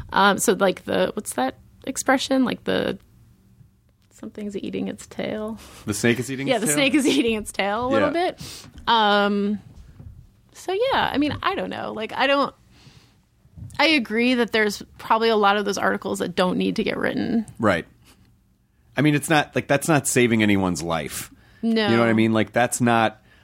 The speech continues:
Speaker 2: so that's why I wanna make the clear distinction between what you were talking about, which, again, I believe are human rights issues, and yes, the internet has given a lot of people a voice that didn't have a voice before,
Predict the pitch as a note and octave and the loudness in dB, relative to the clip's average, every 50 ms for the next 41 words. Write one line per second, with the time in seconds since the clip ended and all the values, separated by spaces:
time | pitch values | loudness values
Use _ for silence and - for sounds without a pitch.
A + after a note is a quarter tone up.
0 | _ _ _ _ _ _ _ _ _ - - C3 B2 C3 C#3 C3+ D3+ C#3 C3 B2+ | _ _ _ _ _ _ _ _ _ -6 -4 -2 0 0 0 0 0 0 0 0
1 | A#2+ A#2+ A#2 A2 G#2+ G#2+ G2+ - - - - - A#2 A2 G#2 G2 - - A2+ G#2 | 0 0 -2 -2 -4 -4 -6 -6 -12 -12 -10 -6 -6 -6 -6 -6 -8 -6 -6 -6
2 | G2+ - G#2+ F#2 G2 F#2+ - A2 G#2 G2 F#2+ F#2+ F#2 F#2 - G#2 A#2 A2+ G#2+ - | -6 -8 -10 -12 -12 -12 -6 -4 -4 -4 -4 -4 -6 -6 -4 -2 -2 -2 -2 0
3 | A2+ F#2+ F#2 F2+ F#2 F2+ F2+ F2 F2+ F#2 F2+ - F2 F2+ A2 G#2+ F#2+ F2+ F2 E2 | 0 0 0 0 -2 -2 -2 -2 -2 -4 -6 -8 -6 -2 0 0 0 0 -4 -4
4 | F2 F#2+ F#2 - F#2 F#2 G#2 G#2+ F#2 F2+ F2 F2+ F2+ F2+ F2 - F#2 F2 - - | -4 -6 -6 -6 -6 -4 -2 -2 -2 -2 0 0 0 0 0 -2 -6 -6 -4 -4
5 | F2+ F2 E2+ E2 F2+ E2+ F2 F#2 F#2+ F2+ E2+ - - - F2+ F#2 F2+ F#2 F2+ F2 | -4 -4 -2 -4 -4 -2 0 0 2 2 2 0 -2 0 0 0 0 2 2 0
6 | E2+ D#2 - - - - - - - - A2 G2 F2+ F2+ F#2+ G2+ F#2 F#2+ F2+ F2 | 0 -2 -4 -12 -20 -20 -20 -18 -12 -8 -8 -6 -6 -2 -2 -2 -2 0 -4 -4
7 | E2+ - F#2+ F#2 F#2 E2+ E2 E2+ - G2+ F2+ - F2 F2 E2 F2 F2 F2 E2+ - | -4 -2 0 2 2 2 0 0 -2 -4 -6 -4 -4 -4 -2 -2 -2 0 -2 -2
8 | - F#2 D#2+ - F2+ E2+ F2+ F2+ F2+ F2+ F2 F2 D#2+ E2 F2 F2+ F#2 - - - | -4 -8 -8 -8 -8 -6 -6 -4 -4 -4 -4 -4 -4 -2 -2 -2 -2 -4 -6 -6
9 | - F#2 F2 E2+ D#2+ | -2 0 0 0 0